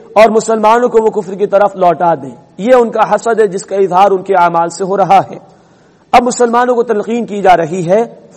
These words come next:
فَاعْفُوا، تم انہیں معاف کر دو، وَاصْفَحُوا، اور درگزر کرو، حَتَّى يَأْتِيَ اللَّهُ بِأَمْرِهِ، یہاں تک کہ اللہ تعالیٰ اپنا حکم لے آئے۔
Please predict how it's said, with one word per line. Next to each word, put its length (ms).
فَاعْفُوا، 480
تم 100
انہیں 180
معاف 400
کر 120
دو، 300
وَاصْفَحُوا، 640
اور 120
درگزر 560
کرو، 360
حَتَّى 260
يَأْتِيَ 340
اللَّهُ 400
بِأَمْرِهِ، 560
یہاں 260
تک 200
کہ 120
اللہ 260
تعالیٰ 300
اپنا 220
حکم 200
لے 160
آئے۔ 280